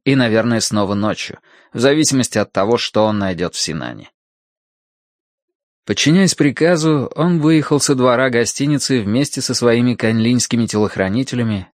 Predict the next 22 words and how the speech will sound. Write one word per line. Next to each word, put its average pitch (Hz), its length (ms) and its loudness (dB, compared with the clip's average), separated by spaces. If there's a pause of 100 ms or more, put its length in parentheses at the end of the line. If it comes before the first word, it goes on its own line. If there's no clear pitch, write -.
каретой 110 460 0
Тайцзу 92 640 -2 (180)
и 127 60 -2
солдатами, 123 720 0
сопровождавшими 110 880 0
их 90 80 -8
кортеж 107 580 -4
из 117 140 0
дворца 92 460 -2
ночью. 85 520 -8 (1400)
Другие 151 440 4
пятьдесят 170 480 2
человек 139 500 2
из 123 100 -6
второй 117 400 2
армии 127 540 0
поскачут - 540 -4
на 123 120 0
север 110 380 0
с - 80 -4
новым 107 400 0
императором. 73 640 -10